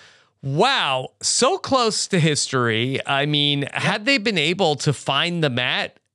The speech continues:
Speaker 1: it would have been four in a row for
Speaker 2: Five in a
Speaker 1: Greg and
Speaker 2: row.
Speaker 1: John.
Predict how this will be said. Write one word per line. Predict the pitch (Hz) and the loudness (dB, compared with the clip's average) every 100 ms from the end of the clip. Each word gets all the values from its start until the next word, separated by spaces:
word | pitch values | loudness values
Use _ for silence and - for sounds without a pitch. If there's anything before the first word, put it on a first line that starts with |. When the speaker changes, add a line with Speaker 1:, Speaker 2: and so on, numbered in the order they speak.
| - | -6
Speaker 1:
it | 170 147 | -4 2
would | 165 | 2
have | 214 175 | 2 2
been | 165 147 131 | 2 2 0
four | - 143 139 | 0 2 4
in | 127 | 2
a | |
row | 120 117 110 135 | 2 2 2 0
for | - 123 120 135 156 170 - - - | 0 2 4 4 2 0 -2 -8 -2
Speaker 2:
Five | 170 135 | 0 2
in | |
a | 147 | 0
Speaker 1:
Greg | 175 | 0
and | 220 | 0
Speaker 2:
row. | 190 | 2
Speaker 1:
John. | 220 320 202 113 | 2 4 0 -2